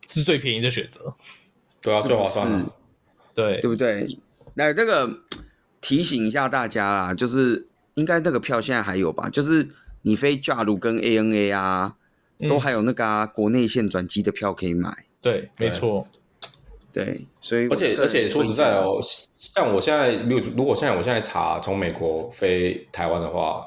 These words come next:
Speaker 2: 其实可以直飞，但是你也可以选择，
Speaker 3: 嗯。
Speaker 2: 比如说先飞到东京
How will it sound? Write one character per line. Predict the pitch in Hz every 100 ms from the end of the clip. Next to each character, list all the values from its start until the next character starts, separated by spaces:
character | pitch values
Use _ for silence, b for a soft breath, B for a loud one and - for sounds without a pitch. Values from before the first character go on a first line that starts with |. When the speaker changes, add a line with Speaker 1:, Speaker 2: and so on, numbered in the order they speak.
| - -
Speaker 2:
其 | 143
实 | 147
可 | 117
以 | 98
直 | 90 85
飞， | 85 80 - B B B B _
但 | 147 143
是 | 151
你 | 113
也 | 107 92
可 | 104
以 |
选 | 101 92
择， | 82 85
Speaker 3:
嗯。 |
Speaker 2:
比 | 87
如 |
说 | 87 95
先 | 92 104 104
飞 | 104 110
到 | 101
东 | 87 85
京 | 87 80